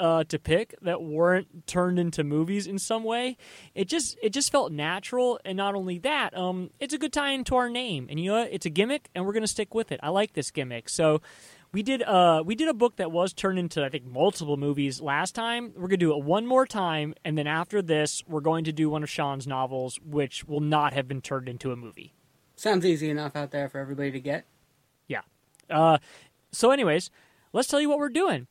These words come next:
Speaker 1: Uh, today's novel is, is my pick, and it's actually The Prestige, written by Christopher Priest. So a little bit of background on this.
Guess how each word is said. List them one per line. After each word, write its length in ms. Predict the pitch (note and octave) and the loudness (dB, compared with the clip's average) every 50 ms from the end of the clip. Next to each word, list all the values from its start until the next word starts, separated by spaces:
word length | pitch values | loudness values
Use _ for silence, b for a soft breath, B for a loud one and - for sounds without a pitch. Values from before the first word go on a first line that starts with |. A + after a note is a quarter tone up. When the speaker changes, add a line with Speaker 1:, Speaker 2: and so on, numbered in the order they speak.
| B B B B B B B B _ _ | B B B B B B B B _ _
Speaker 1:
Uh, 220 | - G3+ G#3 G#3 G#3 | 0 2 2 2 2
today's 360 | - - A#3+ C4+ E4+ F#4 C#4+ | 2 2 2 4 4 2 2
novel 460 | A#3 F3+ D#3 D3 C#3 E3 G3+ A#3+ B3 - | 2 4 4 4 2 2 0 -2 -2 -2
is, 580 | - F3+ F3+ F#3 G3 G3 G3+ G#3 G3+ F#3 E3 - _ _ - | -2 -2 0 0 2 2 2 2 0 0 -4 -8 _ _ -4
is 320 | F#3+ F3+ F#3 E3+ D#3 D3 | -2 0 0 0 -2 -2
my 360 | D3+ D#3 E3 G3+ C4 E4 F4+ - - | 0 0 2 2 2 0 -2 -2 -2
pick, 320 | - C#3 C#3 D3 D#3 - - | -2 -2 -2 -2 -4 -6 -8
and 100 | - D#3+ | -4 -4
it's 140 | E3 D#3 - | -4 -4 -4
actually 520 | G3 G#3 A#3 B3 A3+ - - F#3 F3+ F3 | -4 -4 -4 -6 -8 -6 -4 -4 -2 -2
The 120 | F3+ E3 G3 | -2 -4 -2
Prestige, 720 | - G#3 G3 - - - C#4 D#4+ D#4 G#3+ D3 B2+ B2 C#3+ | -2 -2 -2 -2 -2 -4 -4 -4 -4 -4 -6 -8 -10 -10
written 320 | D3 C#3 D#3+ - - F#3+ F#3 | -6 -4 -4 -4 -4 -4 -4
by 120 | F#3 F3 | -4 -4
Christopher 520 | - - - D#3 C#3+ - - D#3 F#3 G3 | -6 -4 -4 -4 -4 -4 -6 -4 -4 -6
Priest. 560 | F3+ - - F4+ F4 A3+ C3+ C#3 - - - B B B B B B B B | -4 -4 -4 -4 -4 -4 -6 -8 -10 -12 -14 B B B B B B B B
So 220 | - - G#3+ G#3 | -4 0 2 2
a 0 | |
little 220 | G#3 A3+ C#4 D#4+ C4 | 2 2 0 0 0
bit 100 | D4 A#3+ | 0 0
of 100 | F3 C#3+ | 0 0
background 540 | E3 E3+ G3 G#3+ - - C3+ C3 C3+ C3 | -2 -2 -2 -4 -6 -6 -8 -6 -6 -6
on 220 | B2+ B2 B2 B2 B2+ | -6 -6 -6 -8 -8
this. 260 | C3+ E3 G3 - - | -6 -6 -6 -6 -6